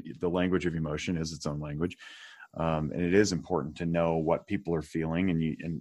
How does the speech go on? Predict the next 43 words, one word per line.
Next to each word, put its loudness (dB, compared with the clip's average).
something -2
Izzard 0
des-, -8
described 2
in, 0
uh, -4
in -2
his 0
research 2
was -2
that 4
with -4
a, -6
somewhere 4
between 2
eighty-six 2
and 0
ninety-four 2
percent -2
accuracy, 2
you 4
know 4
what 2
somebody's 0
feeling 2
of 2
those 4
ten 0
emotions 2
by 2
what 4
they 4
wear 2
on 2
their -2
face. 0
Uh, 6
so 6
it's 4
important 4
to, 0
for 0
communication 4